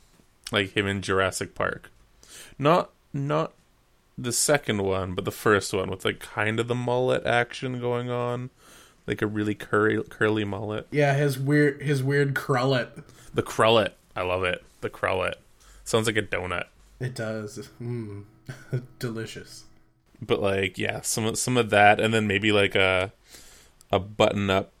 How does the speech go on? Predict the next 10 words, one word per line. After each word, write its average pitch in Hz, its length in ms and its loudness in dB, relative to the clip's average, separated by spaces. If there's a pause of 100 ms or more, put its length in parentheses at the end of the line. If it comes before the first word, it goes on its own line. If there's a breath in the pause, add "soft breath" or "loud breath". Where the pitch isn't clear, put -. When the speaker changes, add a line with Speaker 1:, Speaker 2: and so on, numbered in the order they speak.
Speaker 1:
or 101 280 4
a 95 80 4
button 95 400 -2
down 92 680 -2
black 101 420 0
shirt 98 520 0
with, 98 180 -8
like, 95 320 -4
some, 98 520 -8
some 95 440 -14